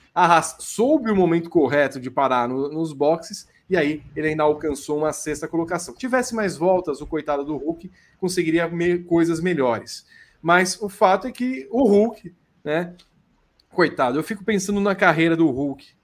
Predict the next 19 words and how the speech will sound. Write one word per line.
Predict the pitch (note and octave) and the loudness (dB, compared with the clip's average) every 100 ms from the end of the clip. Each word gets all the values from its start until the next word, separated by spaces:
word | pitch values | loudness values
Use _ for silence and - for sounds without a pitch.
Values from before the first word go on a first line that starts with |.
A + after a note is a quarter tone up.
| _ | _
como | - D#3+ D#3+ | -8 -6 -4
um | |
todo, | D#3 B2 A#2 A#2 | -6 -6 -6 -6
né? | D3 | -4
Ele | G#3 | -2
não | A#3+ G#3 | 0 0
tem | E3+ | -2
pódio, | C#3+ C#3 D#3 E3 D#3 C#3+ | -4 4 8 8 6 0
ele | D#3 G#3 | -2 0
não | F#3 | 2
é | D#3 D3 B2+ A2+ - _ _ _ _ | 2 2 0 -4 -10 _ _ _ _
o, | E3+ D#3 D#3 D#3+ E3+ D3+ | -6 -4 -4 -6 -8 -12
um | C#3+ | -4
piloto | D3+ D3+ D3 C#3+ - | -2 -2 -4 -10 -8
lu-, | C#3+ D3 | -2 -2
ruim, | C#3 D#3 E3 D#3 | 0 0 0 0
muito | E3+ A#3 - | 0 0 2
longe | D#3 D3+ C#3+ B2+ | 0 0 -2 -8
disso, | A#2+ B2 F#3 F3+ - | -6 0 0 -2 -12